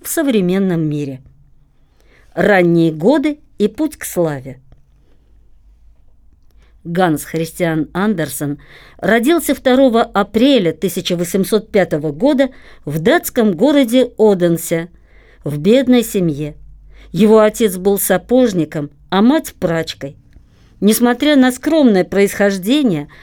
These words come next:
с ранних лет Андерсен мечтал о славе и признании.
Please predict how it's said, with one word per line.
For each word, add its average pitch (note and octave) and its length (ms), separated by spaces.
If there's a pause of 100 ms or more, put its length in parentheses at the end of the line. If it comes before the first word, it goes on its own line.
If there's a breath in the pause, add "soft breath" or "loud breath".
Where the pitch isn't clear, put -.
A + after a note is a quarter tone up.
(160 loud breath)
с - 120
ранних F3+ 420
лет A3+ 380
Андерсен E3 680
мечтал C4+ 560
о F3+ 100
славе B3+ 560
и B3 220
признании. E3 840